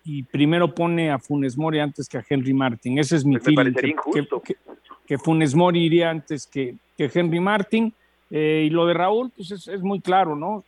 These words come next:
Speaker 1: Si Raúl no llega, el, el Chaquito es el,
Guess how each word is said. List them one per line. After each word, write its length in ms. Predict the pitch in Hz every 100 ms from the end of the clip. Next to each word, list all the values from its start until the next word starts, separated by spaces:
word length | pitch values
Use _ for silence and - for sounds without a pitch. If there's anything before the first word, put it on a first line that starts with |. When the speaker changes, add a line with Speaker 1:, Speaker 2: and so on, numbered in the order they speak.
| _ _
Speaker 1:
Si 200 | - 151
Raúl 280 | 156 180 185
no 100 | 165
llega, 400 | 170 180 185 160
el, 300 | 147 143 135
el 140 | 143 131
Chaquito 500 | 151 131 175 147 160
es 120 | 123
el, 180 | 143